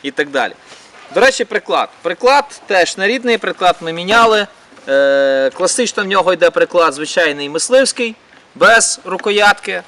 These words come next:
Ми поміняли його на приклад з пістолетною рукояткою, щоб, щоб зручніше було, е, використовувати його на стрільбищі по пластикових мішенях. Поставили тут приклад, який має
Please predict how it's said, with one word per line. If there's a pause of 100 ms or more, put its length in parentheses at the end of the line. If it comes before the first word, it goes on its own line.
(120)
Ми
поміняли
його
на
приклад
з
пістолетною
рукояткою,
щоб,
щоб
зручніше
було, (600)
е,
використовувати
його (420)
на
стрільбищі
по
пластикових
мішенях. (540)
Поставили
тут
приклад,
який
має